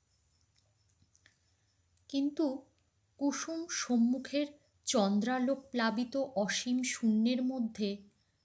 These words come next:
দুই নেত্রকে নিমগ্ন করিয়া দিয়া স্থির হইয়া বসিয়া আছে। স্বামীর চাঞ্চল্য তাহাকে স্পর্শ করিয়া প্রতিহত হইয়া ফিরিয়া যাইতেছে। অবশেষে হেমন্ত কিছু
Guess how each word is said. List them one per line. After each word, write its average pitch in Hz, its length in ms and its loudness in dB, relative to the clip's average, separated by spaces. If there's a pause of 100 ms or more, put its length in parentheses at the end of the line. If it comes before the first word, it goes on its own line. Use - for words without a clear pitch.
(160)
দুই 220 340 4
নেত্রকে 220 640 0
নিমগ্ন 214 640 2
করিয়া 226 380 0
দিয়া 226 280 -2
স্থির 269 680 -6
হইয়া 202 440 -2
বসিয়া 190 540 -2
আছে। 190 360 -8 (1500)
স্বামীর 208 520 0
চাঞ্চল্য 202 680 2
তাহাকে 196 440 -4
স্পর্শ 190 600 -2
করিয়া 202 380 -4
প্রতিহত 208 680 -6
হইয়া 208 440 -2 (100)
ফিরিয়া 196 420 -4
যাইতেছে। 185 680 -6 (1300)
অবশেষে 226 720 -2 (440)
হেমন্ত 254 420 2
কিছু 277 480 -4